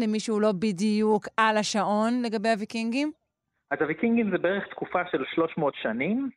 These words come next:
Speaker 2: משבע מאות חמישים אחרי הספירה עד בערך אלף חמישים אחרי הספירה, ככה סוף האלף הראשון.
Speaker 1: אוקיי, ואיך אנחנו יודעים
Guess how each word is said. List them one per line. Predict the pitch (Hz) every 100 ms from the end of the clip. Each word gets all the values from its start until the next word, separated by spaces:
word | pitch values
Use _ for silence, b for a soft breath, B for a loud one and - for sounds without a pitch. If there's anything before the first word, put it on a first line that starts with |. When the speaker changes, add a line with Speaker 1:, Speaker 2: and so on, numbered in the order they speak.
| 135
Speaker 2:
משבע | 143 151 - 135
מאות | 151 160
חמישים | - 127 117 - 165
אחרי | 143 - 135
הספירה | 131 - 120 165 208 165
עד | 156
בערך | 156 147 131
אלף | 147 139 -
חמישים | 127 120 - 117 101 98 b b b b
אחרי | 104 - 123
הספירה, | 117 _ 135 113 101 95
ככה | 120 - 117 113 -
סוף | 185 160
האלף | 147 156 -
הראשון. | 135 123 117 - 127 107 98 _ b b b b b b _ -
Speaker 1:
אוקיי, | 196 190 160 170 B B B
ואיך | 185 185 240 370 466 494
אנחנו | 453 349 311 285
יודעים | 262 202 - 254